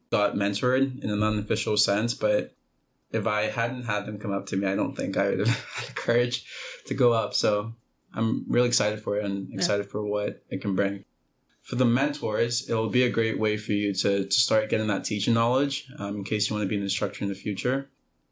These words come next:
Speaker 1: And just to find a way to give back. And for the mentees, it'll be a way for you to just learn more from other students.
Speaker 2: Mm-hmm.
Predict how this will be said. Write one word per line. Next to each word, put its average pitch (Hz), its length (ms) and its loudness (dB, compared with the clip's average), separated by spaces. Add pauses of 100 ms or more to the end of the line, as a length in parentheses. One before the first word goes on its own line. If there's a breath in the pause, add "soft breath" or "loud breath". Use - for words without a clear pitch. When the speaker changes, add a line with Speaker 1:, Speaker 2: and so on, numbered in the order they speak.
(120)
Speaker 1:
And 110 260 -2
just 117 160 -6
to - 80 -4
find 117 220 0
a 107 40 0
way 107 120 0
to 104 60 -2
give 101 220 0
back. 101 280 -2
And 107 120 -6
for - 80 -16
the 110 60 -2
mentees, 104 640 -2
it'll 101 220 -2
be 107 140 0
a 104 80 2
way 104 160 2
for 104 140 -8
you 98 140 0
to - 180 -6
just 101 220 -6
learn 98 160 -2
more 98 180 -4
from 98 180 -2
other 95 140 -4
students. 95 520 -4 (120)
Speaker 2:
Mm-hmm. 185 360 -4